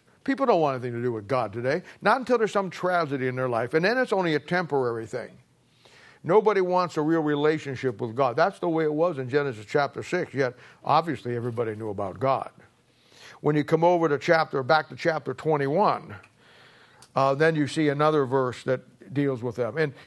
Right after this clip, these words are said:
and in these chapters, it, it goes into great detail about how the kids don't really have any parents,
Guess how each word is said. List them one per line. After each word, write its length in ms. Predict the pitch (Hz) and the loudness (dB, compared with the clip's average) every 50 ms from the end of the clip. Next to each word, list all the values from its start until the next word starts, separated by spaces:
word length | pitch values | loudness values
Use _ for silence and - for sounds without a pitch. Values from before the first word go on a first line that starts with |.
| - | 2
and 120 | - 170 202 | 4 4 6
in 140 | 240 254 | 4 2
these 180 | 247 240 202 - | 2 0 -2 0
chapters, 480 | - - 214 226 226 - - 151 139 139 | 2 4 4 4 4 0 -2 -4 -2 0
it, 140 | 180 185 - - | 0 -2 -2 -4
it 160 | 202 214 208 | -4 -4 -2
goes 180 | 214 254 262 214 | -2 -2 0 0
into 140 | 240 220 190 | 0 0 2
great 280 | 170 190 190 196 160 | 2 2 2 2 0
detail 500 | 147 190 202 - - 156 139 131 127 123 - | -4 -4 -4 0 2 2 2 2 0 -2 -2
about 380 | - 139 139 143 143 143 - - - - - | -2 0 2 2 0 0 -4 -10 -20 -18 -2
how 260 | - 165 175 175 160 | 4 4 6 6 6
the 120 | 147 143 | 4 0
kids 500 | 139 - - 202 196 175 151 127 113 - | -2 -2 2 2 2 2 2 -2 -8 -6
don't 180 | - - 156 165 | -2 0 0 2
really 220 | 165 165 156 156 | 2 2 2 2
have 220 | 151 156 160 151 147 | 2 2 0 0 0
any 120 | 143 139 | -2 -6
parents, 600 | 127 - 139 160 156 139 120 104 98 107 - - | -6 -4 -2 0 0 0 -2 -4 -6 -12 -16 -20